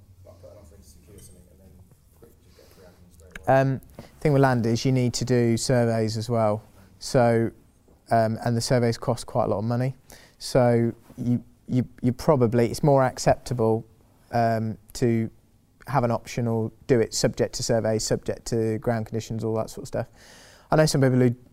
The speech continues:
Speaker 2: uh, around here who do just agree them and then just spend a load of money on surveys and just do it at their risk,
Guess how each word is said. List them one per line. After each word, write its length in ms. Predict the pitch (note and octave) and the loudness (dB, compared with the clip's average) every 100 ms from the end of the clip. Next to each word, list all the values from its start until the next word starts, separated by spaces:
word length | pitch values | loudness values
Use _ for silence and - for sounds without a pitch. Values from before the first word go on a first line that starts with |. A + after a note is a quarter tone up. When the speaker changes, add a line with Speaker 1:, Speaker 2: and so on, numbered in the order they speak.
| _ | _
Speaker 2:
uh, 140 | - G2 - | -12 -10 0
around 260 | D#3 C3+ B2 | 2 2 2
here 260 | C3+ C#3+ | 4 4
who 140 | C#3+ B2+ | 4 2
do 240 | B2 C3 | 4 4
just 220 | C3+ C3+ | 2 -2
agree 260 | C3+ C#3 C#3 | 0 2 4
them 240 | C#3+ D#3 - B2 | 2 -2 -2 -2
and 220 | B2 A#2 | 0 2
then 220 | C3+ C3 | 2 2
just 140 | B2 | -2
spend 220 | - C3 C3 | -4 -2 0
a 20 | |
load 160 | B2+ | 2
of 60 | B2+ | 0
money 180 | B2+ B2+ | 0 -2
on 100 | B2 | -2
surveys 420 | C#3+ C3 C3 B2 | 0 2 2 0
and 80 | A#2 | -4
just 140 | A#2 - | -8 -4
do 140 | C3+ | 0
it 80 | A#2+ | 0
at 100 | A#2 | 0
their 160 | B2 A#2+ | 0 0
risk, 380 | B2+ C#3+ - | 0 -4 -10